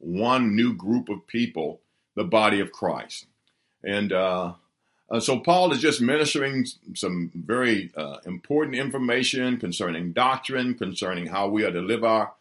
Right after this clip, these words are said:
Christian lives in this great book. There's a lot to unpack, so let's get right into it. I'm reading verses one through three. "Paul, an apostle of Christ Jesus,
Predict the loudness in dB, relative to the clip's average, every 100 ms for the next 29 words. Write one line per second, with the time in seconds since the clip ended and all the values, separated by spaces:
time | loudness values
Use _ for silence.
0 | _ _ 0 0 0 -2 0 2 0 -2
1 | -6 -6 -4 -2 -4 -2 -4 -4 -4 -4
2 | -4 -8 -14 -10 -6 0 2 2 -2 -8
3 | -2 -2 0 0 2 0 -4 _ -20 _
4 | -4 2 4 4 4 2 2 2 4 2
5 | 2 -2 -4 -6 -6 -2 0 8 8 8
6 | 4 2 2 2 0 0 -2 0 2 0
7 | -2 -4 -4 -2 0 0 -2 _ _ _
8 | _ _ _ _ _ _ _ 4 8 10
9 | 8 4 0 4 4 4 2 0 4 4
10 | 4 0 0 0 0 -4 -4